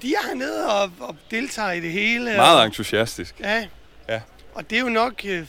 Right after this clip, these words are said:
Speaker 1: ja, en meget kontrastfyldt for dem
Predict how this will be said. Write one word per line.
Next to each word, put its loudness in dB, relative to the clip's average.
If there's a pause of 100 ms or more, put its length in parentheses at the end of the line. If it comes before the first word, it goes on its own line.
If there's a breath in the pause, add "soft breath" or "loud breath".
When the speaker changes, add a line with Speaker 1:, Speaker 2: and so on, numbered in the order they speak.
(200)
Speaker 1:
ja, -6 (180)
en -8
meget 4 (420)
kontrastfyldt -4 (380 soft breath)
for -4
dem 0